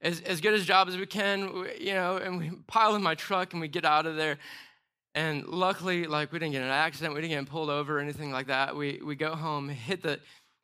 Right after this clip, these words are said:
hit the bed hard. I sleep for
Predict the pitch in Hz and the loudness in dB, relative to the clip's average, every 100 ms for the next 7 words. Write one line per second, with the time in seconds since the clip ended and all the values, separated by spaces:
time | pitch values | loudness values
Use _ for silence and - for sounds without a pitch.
0 | - 170 151 160 156 147 - - 180 170 | -8 -6 -2 2 2 0 -6 -4 2 4
1 | 151 135 - - - 170 170 185 180 - | 4 2 -4 -12 -2 0 0 0 -2 0
2 | 175 156 | -2 -2